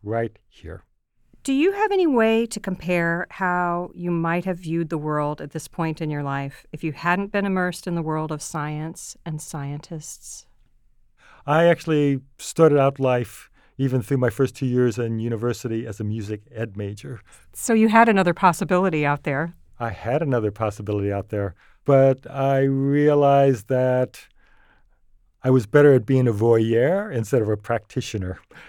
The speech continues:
Speaker 1: I still am very keen in going to the music scene and going to jazz concerts and everything and enjoying that part of the world, which is definitely not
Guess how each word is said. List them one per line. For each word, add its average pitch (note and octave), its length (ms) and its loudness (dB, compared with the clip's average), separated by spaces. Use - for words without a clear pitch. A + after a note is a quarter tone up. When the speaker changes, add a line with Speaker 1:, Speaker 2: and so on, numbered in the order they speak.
Speaker 1:
I A2+ 100 2
still B2 380 2
am B2 160 0
very B2+ 400 2
keen A2+ 400 -4
in G#2+ 240 -2
going A2 240 -2
to G#2 40 -2
the G#2 60 -2
music G2+ 320 -4
scene G2 400 -6
and F#2 280 -8
going D3 120 8
to D#3 80 8
jazz D3 300 8
concerts C3 560 4
and C3 80 4
everything B2+ 320 0
and C3 120 2
enjoying C#3 760 4
that A#2+ 320 -4
part D3+ 240 0
of F3 200 -6
the F3 80 -2
world, F3 400 -4
which A2+ 160 -4
is A2+ 160 -6
definitely B2+ 320 -2
not A2+ 200 -6